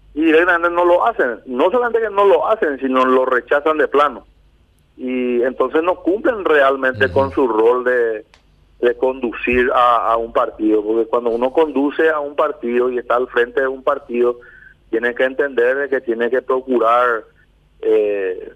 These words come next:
Speaker 1: tener una línea institucional, independientemente que puedan tener posiciones y visiones distintas sobre ciertos temas,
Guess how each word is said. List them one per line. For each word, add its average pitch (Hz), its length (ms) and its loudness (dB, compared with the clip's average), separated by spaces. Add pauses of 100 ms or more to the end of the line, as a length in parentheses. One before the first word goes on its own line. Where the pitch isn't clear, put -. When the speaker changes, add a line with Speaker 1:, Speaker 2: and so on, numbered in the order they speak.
(260)
Speaker 1:
tener 113 360 0
una 127 200 -2
línea 113 320 -2
institucional, 131 840 -2 (480)
independientemente 117 840 -2
que 120 380 0 (120)
puedan 113 260 -2
tener 110 520 0
posiciones 117 840 -2
y 113 160 -4
visiones 117 420 -4
distintas 117 480 -6
sobre 120 260 -2
ciertos 113 380 -4
temas, 117 340 -4